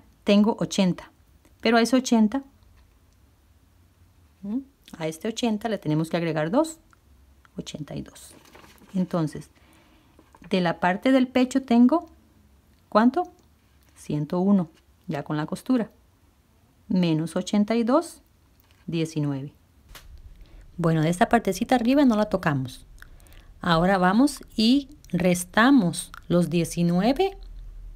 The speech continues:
de la parte de abajo. Sacamos, eh, nueve coma cinco de un lado y nueve coma cinco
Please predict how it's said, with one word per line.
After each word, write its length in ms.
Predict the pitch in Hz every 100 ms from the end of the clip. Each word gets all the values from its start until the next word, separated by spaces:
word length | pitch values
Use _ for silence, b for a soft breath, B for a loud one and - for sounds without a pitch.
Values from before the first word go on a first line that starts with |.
| - - - - - - -
de 180 | 175
la 140 | 160 147
parte 260 | 156 151
de 80 | 160
abajo. 320 | 139 131 147 - - b b b b b - -
Sacamos, 800 | - 180 202 190 165 143 - - - - - - - - -
eh, 800 | 202 185 185 180 180 175 175 -
nueve 680 | 196 190 196 208 226 254 262
coma 280 | 208 202 190
cinco 640 | - 233 254 262 359 - - - - - - - - -
de 180 | 170 165
un 160 | 170 180
lado 400 | 202 277 370 - - - - - - - - - - - - - - - - - - -
y 160 | 214 190
nueve 440 | 185 185 202 226
coma 280 | 208 196 208
cinco 600 | - 247 269 302 370